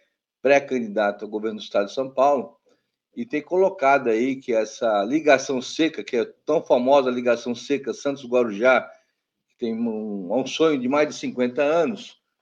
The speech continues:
vai ser realizada agora, de uma forma ou de outra, é, através da privatização da gestão do porto. Então, o que tem de mentira nessa questão? Primeiro,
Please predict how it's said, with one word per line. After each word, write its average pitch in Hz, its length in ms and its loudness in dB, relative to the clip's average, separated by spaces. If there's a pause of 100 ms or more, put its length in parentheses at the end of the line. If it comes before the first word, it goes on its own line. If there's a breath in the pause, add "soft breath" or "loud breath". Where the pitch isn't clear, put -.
(120)
vai 143 140 4
ser 165 220 2
realizada 160 580 6
agora, 160 480 6
de 139 140 -6
uma 139 240 -4
forma 151 380 -2
ou 151 40 -4
de 127 100 -4
outra, 165 440 2 (640)
é, 127 420 2
através 135 760 2
da 123 520 0 (100)
privatização 170 1300 0
da 156 160 2
gestão 160 440 -4
do 170 80 -14
porto. - 460 -10 (480)
Então, 208 160 0
o 208 40 -2
que 240 120 -8
tem 208 260 4
de 170 120 -8
mentira 160 640 -4
nessa 123 280 -6
questão? 98 460 -12
Primeiro, 160 640 -2